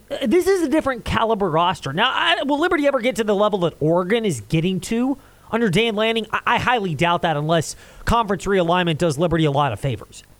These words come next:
Can they get to a roster that's at least competitive more regularly with teams like this?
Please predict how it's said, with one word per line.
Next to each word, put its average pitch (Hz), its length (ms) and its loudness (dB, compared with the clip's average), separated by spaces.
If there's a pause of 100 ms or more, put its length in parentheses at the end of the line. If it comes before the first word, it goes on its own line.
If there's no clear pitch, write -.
(220)
Can 262 120 0
they 269 80 2
get 302 140 -2
to 311 80 2
a 254 60 4
roster 233 380 0
that's 208 220 -4
at 185 60 -6
least 226 200 -4
competitive 170 560 0
more 185 260 2
regularly 165 520 -2
with 220 140 -4
teams 240 200 -4
like 254 140 0
this? - 180 -2